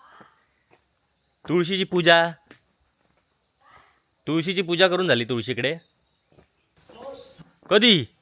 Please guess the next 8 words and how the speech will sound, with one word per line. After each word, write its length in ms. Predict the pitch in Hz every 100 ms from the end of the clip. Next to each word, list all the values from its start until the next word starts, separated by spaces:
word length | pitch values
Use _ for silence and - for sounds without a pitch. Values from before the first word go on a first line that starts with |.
| _ -
आंघोळीच्या 400 | 127 180 190 185
आधी? 160 | 185 226 175 - - - - - - - - _ - - - _ _ _ _ -
काय 120 | 117
झालं? 200 | 131 160 - _ _ _ _ _ _ _ - 330 - 480 480 427 262 240 - - - - _ _ _ _ _ 110
बाहेर 220 | 131 214
येऊन 200 | 254 294
गेला 200 | 208 131
तू? 220 | 165 294